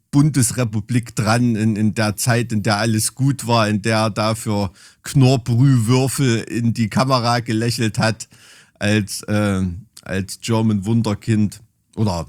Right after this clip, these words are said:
ja, Wunderkind, Jugendlicher, vielleicht so mit zwanzig Jahren hat er ja schon Nationalmannschaft gespielt.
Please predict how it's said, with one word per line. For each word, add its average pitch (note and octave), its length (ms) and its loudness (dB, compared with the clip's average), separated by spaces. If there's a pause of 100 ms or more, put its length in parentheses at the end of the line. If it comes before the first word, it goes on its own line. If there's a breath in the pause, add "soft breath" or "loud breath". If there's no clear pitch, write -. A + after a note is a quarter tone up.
ja, F2+ 220 -4
Wunderkind, G2+ 640 0 (160)
Jugendlicher, G2 760 0
vielleicht G2 320 -2
so G#2 80 -2
mit G2 140 0
zwanzig A2 440 0
Jahren A2 200 0
hat G#2+ 140 -2
er G2+ 80 -4
ja G2+ 100 -4
schon G#2 140 -4
Nationalmannschaft G#2 920 -2
gespielt. G#2+ 500 -6